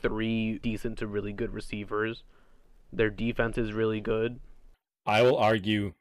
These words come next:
Speaker 2: this is his most complete team since two thousand seven.
Speaker 1: But even if we're comparing, there's a lot of comparisons you can make in the Super Bowl game 'cause you have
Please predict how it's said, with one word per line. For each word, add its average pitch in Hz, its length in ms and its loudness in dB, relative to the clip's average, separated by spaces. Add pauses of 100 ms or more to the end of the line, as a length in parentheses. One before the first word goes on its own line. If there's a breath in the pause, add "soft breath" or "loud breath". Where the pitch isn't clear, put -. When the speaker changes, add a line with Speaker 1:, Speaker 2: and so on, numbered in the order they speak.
Speaker 2:
this 98 380 -2
is 113 140 0
his 110 180 0
most 95 220 -2
complete 95 360 -4
team 95 360 -8
since - 340 -6
two - 140 -10
thousand 82 340 -4
seven. 80 360 -10 (1080)
Speaker 1:
But 127 380 4
even 127 300 -2
if 113 160 -2
we're 117 100 0
comparing, 110 640 -2
there's 110 180 -2
a 104 100 0
lot 107 200 2
of 107 60 -6
comparisons 107 480 -4
you 104 120 -8
can 107 160 -6
make 104 220 -4
in 101 140 -6
the 98 60 -10
Super 131 280 -6
Bowl 107 240 -8
game 107 280 -6
'cause 101 160 -8
you 107 120 -6
have 110 300 -4